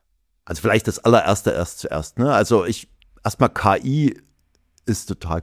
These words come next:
cool. Ich bin heute, hab ich meinen Arbeitsstil so drauf angepasst auf K I first, ja. Ich mach alles, ob ich einen Vortrag vorbereite, ob ich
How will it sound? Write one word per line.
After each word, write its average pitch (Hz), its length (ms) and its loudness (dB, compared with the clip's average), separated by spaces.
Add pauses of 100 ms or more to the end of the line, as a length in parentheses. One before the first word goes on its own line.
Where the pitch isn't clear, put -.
cool. 95 140 -4
Ich - 160 -10
bin 113 220 4
heute, 113 400 6
hab 113 100 -2
ich 104 80 -2
meinen 98 160 0
Arbeitsstil 113 580 2
so 107 180 -2
drauf - 260 -2
angepasst 92 560 -4
auf - 180 -8
K 80 220 -6
I 78 140 -8
first, - 400 -14
ja. 85 200 -4
Ich 87 140 -4
mach 98 140 0
alles, 104 400 2
ob 90 120 -4
ich 90 60 -6
einen 98 80 -2
Vortrag 117 420 -2
vorbereite, 85 880 -4
ob 82 140 -10
ich - 180 -10